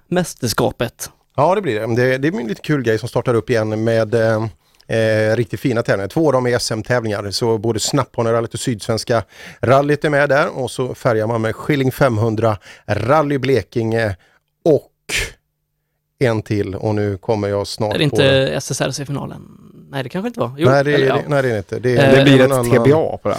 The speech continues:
Speaker 1: Ja.
Speaker 2: <laughs> Det är en T B A, men jag, eh, eh, jag borde komma på det
Speaker 1: Ja.
Speaker 2: snart.
Speaker 1: Men det, det
Speaker 2: En, en av
Speaker 1: finns
Speaker 2: alla
Speaker 1: ju,
Speaker 2: fina
Speaker 1: det finns ju
Speaker 2: tävlingar.
Speaker 1: några helger i kalendern som inte är uppbokade än, så har man en tävling och vill ha lite schysst radio så är det bara att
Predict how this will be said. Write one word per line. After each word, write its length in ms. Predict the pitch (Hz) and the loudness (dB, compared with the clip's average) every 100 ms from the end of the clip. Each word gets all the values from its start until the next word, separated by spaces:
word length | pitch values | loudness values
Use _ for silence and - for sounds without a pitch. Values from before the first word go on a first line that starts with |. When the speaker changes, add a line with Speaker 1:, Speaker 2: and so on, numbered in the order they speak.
| 92 | 0
Speaker 1:
Ja. 120 | 107 131 | 4 6
Speaker 2:
<laughs> 40 | |
Det 60 | 196 | 6
är 80 | |
en 120 | 160 160 | 6 4
T 120 | 160 | 4
B 100 | 147 | 4
A, 220 | 120 104 | 2 0
men 160 | 107 113 | -2 0
jag, 180 | 120 117 - - | 0 -2 -6 -4
eh, 580 | 123 120 120 117 117 120 - - - - | 0 0 0 0 -2 -4 -8 -20 -12 -2
eh, 340 | 107 107 104 - | 0 0 0 2
jag 160 | 127 120 | 2 2
borde 560 | 123 110 117 110 117 107 | 0 0 0 0 -4 -6
komma 200 | 113 107 | -4 -4
på 200 | 113 113 | -2 -4
det 80 | 98 | -2
Speaker 1:
Ja. 80 | - | -4
Speaker 2:
snart. 260 | - - - | -6 -8 0
Speaker 1:
Men 120 | 165 | 4
det, 100 | 156 | 6
det 60 | |
Speaker 2:
En, 140 | 185 160 | 6 6
en 60 | |
av 40 | - | 6
Speaker 1:
finns 40 | |
Speaker 2:
alla 120 | 196 - | 6 6
Speaker 1:
ju, 40 | |
Speaker 2:
fina 100 | - | 4
Speaker 1:
det 40 | - | 4
finns 140 | 202 | 4
ju 20 | |
Speaker 2:
tävlingar. 160 | 202 226 | 4 4
Speaker 1:
några 140 | 180 | 4
helger 280 | 180 220 165 | 4 4 2
i 60 | 156 | 2
kalendern 380 | 170 156 139 | 2 2 2
som 120 | 131 151 | 0 2
inte 120 | 151 | 2
är 20 | |
uppbokade 440 | 143 139 117 170 196 | 0 0 0 2 2
än, 80 | |
så 140 | 147 151 | 2 0
har 60 | |
man 120 | 131 175 | 0 -2
en 80 | |
tävling 380 | 196 202 139 147 | 0 0 0 0
och 60 | 156 | 2
vill 80 | 151 | 2
ha 80 | |
lite 200 | 139 131 | 2 0
schysst 280 | 143 135 - | 0 0 2
radio 340 | 131 117 139 196 | 0 2 2 0
så 100 | 156 | 0
är 40 | |
det 60 | 180 | 2
bara 200 | 180 | 2
att 100 | 135 | 2